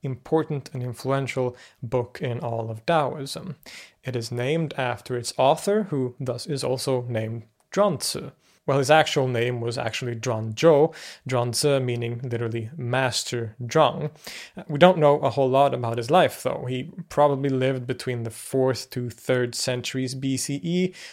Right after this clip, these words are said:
during the so-called Warring States period in Chinese history. Some scholars have suggested the dates of circa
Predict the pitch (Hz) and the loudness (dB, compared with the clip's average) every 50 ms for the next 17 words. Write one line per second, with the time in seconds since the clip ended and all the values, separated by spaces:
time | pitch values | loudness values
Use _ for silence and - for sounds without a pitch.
0 | - - 139 123 139 131 127 123 120 120 123 117 - - 120 117 120 - 123 120 | -14 -12 -8 -2 -2 0 0 0 -2 -2 -4 -4 -2 -2 -2 -4 -2 -2 -2 0
1 | 120 117 117 117 117 120 127 123 120 120 117 120 117 - - - - - 175 156 | 0 -2 -4 -6 -2 0 2 2 2 2 0 -2 -2 -2 -2 -2 0 0 0 0
2 | 135 - - - - - - 120 110 113 117 117 120 123 127 - 120 113 110 - | 0 -2 -4 -6 -6 -6 -6 -6 -4 -4 -4 -4 -4 -6 -6 -6 -8 -8 -8 -8
3 | - 117 117 117 117 - - - - - - 123 - - - - - - 139 127 | -8 -8 -8 -8 -8 -8 -8 -8 -6 -6 -6 -4 -6 -8 -10 -12 -12 -12 -12 -14
4 | _ _ _ _ _ - - - - - - - - - - - - - 165 175 | _ _ _ _ _ -20 -20 -20 -18 -18 -18 -18 -14 -10 -6 -4 -2 0 0 0
5 | 180 160 - - - 151 135 131 135 135 147 143 - - 135 131 - - 147 131 | 0 0 0 0 4 4 4 4 4 2 0 0 0 0 0 0 0 -2 -4 -2
6 | - 139 131 120 - - 135 123 131 127 117 127 123 127 117 - - 156 127 110 | 0 0 0 0 -2 -6 -6 -4 -4 -4 -2 -2 -2 -2 -2 -4 -4 -6 -6 -4
7 | - - - - 135 131 135 - 131 123 117 | -4 -4 -2 -2 -2 -2 -2 -2 -4 -4 -4